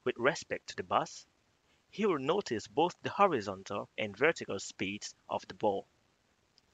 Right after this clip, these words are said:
and both the person in the bus and the person on the road will see the ball strike the roof at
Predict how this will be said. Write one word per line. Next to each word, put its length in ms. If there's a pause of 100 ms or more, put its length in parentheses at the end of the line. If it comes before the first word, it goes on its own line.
(120)
and 200
both 300
the 100
person 380
in 140
the 60
bus 440 (240)
and 100
the 60
person 420
on 200
the 100
road 300 (400)
will 120
see 240
the 80
ball 380
strike 340
the 100
roof 320 (140)
at 100